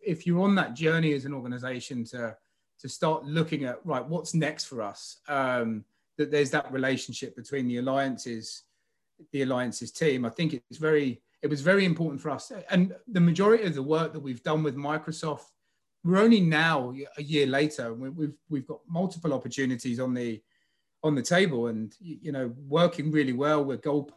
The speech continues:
partner status. We've got all of the accreditations that we need. But for nine months, we were only talking to technical people inside of Microsoft, laying the foundations of who we are, why we did things, taking through people our methodologies and,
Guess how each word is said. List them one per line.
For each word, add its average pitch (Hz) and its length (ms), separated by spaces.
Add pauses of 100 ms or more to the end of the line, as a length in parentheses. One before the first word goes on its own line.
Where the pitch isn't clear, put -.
partner 147 280
status. 143 520
We've 120 120
got 143 100
all 156 120
of 143 80
the 131 100
accreditations 151 680
that 127 180
we 120 80
need. 113 280 (400)
But 156 100
for 170 80
nine 185 260
months, 175 320
we 170 100
were 143 200
only 175 180
talking 135 360
to - 120
technical 117 380
people 110 360
inside 107 360
of 104 60
Microsoft, 104 560 (160)
laying 135 360
the 123 80
foundations 113 800
of 107 240 (320)
who 175 180
we 131 140
are, 127 320
why 131 260
we 123 160
did 113 280
things, 104 280
taking 131 380
through 123 240
people 120 340
our 113 100
methodologies 117 880
and, 101 220